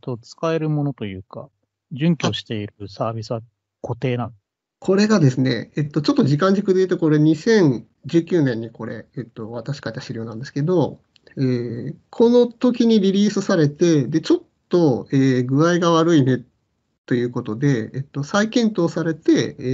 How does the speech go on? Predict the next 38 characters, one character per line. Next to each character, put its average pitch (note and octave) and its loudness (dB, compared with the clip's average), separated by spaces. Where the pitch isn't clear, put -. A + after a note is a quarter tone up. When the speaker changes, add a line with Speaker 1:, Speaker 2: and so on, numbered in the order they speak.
Speaker 2:
ー、 - -18
去 - -4
年 E3 2
末 D#3 2
か - -6
な、 D3+ 0
ブ C3+ 4
イ C3+ 4
ツ C3 2
ー - -
が C3+ 0
リ B2+ 4
リ A#2+ 4
ー - 2
ス - -6
さ A#2+ 0
れ A2+ -8
た A#2 -12
ん B2+ -10
で - -12
す - -6
ね。 B3 -2
Speaker 1:
う E3 0
ん。 C3 0
Speaker 2:
で、 D#3 0
で、 E3+ 2
ブ A3 4
イ C4+ 4
ツ C4+ 2
ー C4 6
に A#3 2
対 A3+ 2
応 A#3 4
し A3 -2
て A3 0
る E3+ 2
も A#2+ -2
の A#2 -14